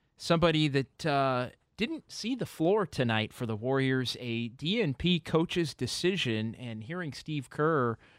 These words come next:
talk about Looney after the ball game and, and saying, "Ah, it's hard to play twelve guys," trying to work him back in conditioning-wise. They've got a lot of other bigs right now that they want to develop or get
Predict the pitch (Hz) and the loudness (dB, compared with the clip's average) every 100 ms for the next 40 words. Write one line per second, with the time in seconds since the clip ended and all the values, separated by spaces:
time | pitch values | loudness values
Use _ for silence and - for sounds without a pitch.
0 | _ _ _ - 151 147 147 - 143 123 | _ _ _ 0 4 6 4 -4 -4 2
1 | 131 123 117 113 147 180 160 123 131 139 | 4 4 0 2 4 4 4 2 4 2
2 | - 113 107 120 135 170 131 117 113 113 | 2 -2 0 4 4 4 4 4 2 0
3 | 98 113 - 156 160 170 165 - 156 156 | -4 -6 0 4 6 6 4 4 4 2
4 | 139 160 151 - 131 117 113 175 202 202 | 2 2 2 2 2 4 4 4 6 6
5 | 190 185 160 - - _ - 156 160 135 | 4 2 0 -8 -14 _ 2 4 4 4
6 | 156 - 135 147 151 143 147 139 127 120 | 2 2 0 2 2 2 0 0 -2 -4
7 | 113 175 - 185 175 165 165 165 156 131 | 0 2 2 2 0 2 4 4 2 -2
8 | 120 139 120 135 139 120 98 135 165 151 | -2 0 2 2 2 -2 -2 0 0 0
9 | 143 143 143 143 139 127 123 117 123 117 | 0 2 2 2 4 0 -4 -6 -6 -8
10 | - 113 110 104 143 160 - - 117 104 | -12 -12 -8 0 2 4 0 -4 -6 0
11 | 131 | -2